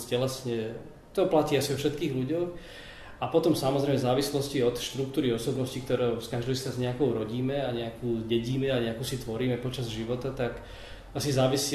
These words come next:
od toho aj, ak-, aké tie prejavy sú intenzívne alebo výrazné. Takže, samozrejme, ľudia s tou takou úzkostnou, depresívnou štruktúrou to budú mať v-, pri tých, a, zložitejších adaptáciách ťažšie, pretože tí budú mať tendencie viac reagovať úzkostne, čo je ne-,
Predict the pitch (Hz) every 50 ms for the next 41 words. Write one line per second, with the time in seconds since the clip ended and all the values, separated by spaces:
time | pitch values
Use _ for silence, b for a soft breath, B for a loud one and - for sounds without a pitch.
0 | 135 123 - 139 131 135 131 123 123 123 127 127 - - - - - - 170 -
1 | - - 165 156 147 143 139 139 147 143 151 147 151 151 139 143 139 131 - -
2 | 147 147 143 139 135 131 127 131 135 131 139 139 135 127 135 131 127 127 120 120
3 | 117 120 117 120 117 113 117 117 117 113 113 107 104 101 101 104 107 - B B
4 | B B B B B B 139 135 143 139 143 147 160 160 160 160 156 147 135 139
5 | 143 143 143 143 143 143 143 143 143 127 120 131 135 131 131 127 127 127 - -
6 | 143 - - 147 127 117 120 120 135 135 123 131 135 131 127 123 127 - 120 117
7 | 113 - - 143 127 127 127 127 - 120 117 120 131 123 120 120 120 - - -
8 | - - - - - 123 127 123 123 120 120 120 117 120 - - - - - B
9 | B B B B B B B B B B - 147 135 143 139 135 131 127 123 123
10 | 123 120 120 120 113 147 147 156 151 151 151 135 - 139 135 135 139 - - 135
11 | 131 127 - - 135 135 131 - 131 123 120 - - - 147 147 143 147 127 123
12 | 139 127 123 120 131 131 139 143 139 131 131 131 143 131 127 139 131 127 - 139
13 | 139 135 135 127 135 139 143 139 139 135 131 127 127 127 131 123 113 117 117 117
14 | 117 - - - 139 139 - - - 151 143 - - - 147 147 143 143 143 139
15 | 127 127 127 127 - -